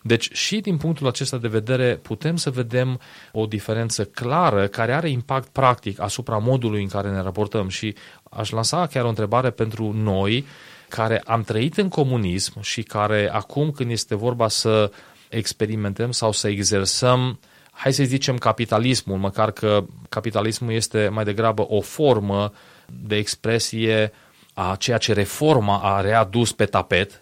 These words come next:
și anume punerea lui Dumnezeu în centru și apoi asumarea responsabilităților,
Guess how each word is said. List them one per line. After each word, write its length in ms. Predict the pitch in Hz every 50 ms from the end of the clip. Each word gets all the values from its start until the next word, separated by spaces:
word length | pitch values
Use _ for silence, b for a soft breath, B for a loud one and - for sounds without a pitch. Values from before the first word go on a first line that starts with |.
| _ _
și 160 | - - -
anume 460 | 98 104 110 110 107 104 101 95 98 B B B B B B B B B B B _
punerea 360 | - - 127 135 127 123 120
lui 100 | 117 110
Dumnezeu 760 | 104 107 107 107 104 95 95 113 113 110 107 101 101 - - -
în 140 | 104 110 104
centru 680 | - - 113 113 117 117 - 139 143 165 165 139 - -
și 180 | - - -
apoi 220 | 110 95 - 117 110
asumarea 400 | 104 - - 104 107 113 117 113
responsabilităților, 1080 | 101 101 95 - - 98 95 - 95 90 87 87 82 - 92 92 - 120 113 127 135